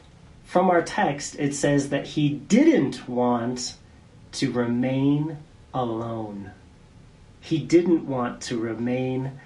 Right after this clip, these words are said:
alone. He wanted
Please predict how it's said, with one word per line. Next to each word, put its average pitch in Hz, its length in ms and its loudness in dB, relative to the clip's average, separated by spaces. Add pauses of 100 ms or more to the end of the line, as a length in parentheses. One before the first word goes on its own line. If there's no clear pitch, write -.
(460)
alone. 113 540 -6 (3000)
He - 240 2
wanted 127 600 -2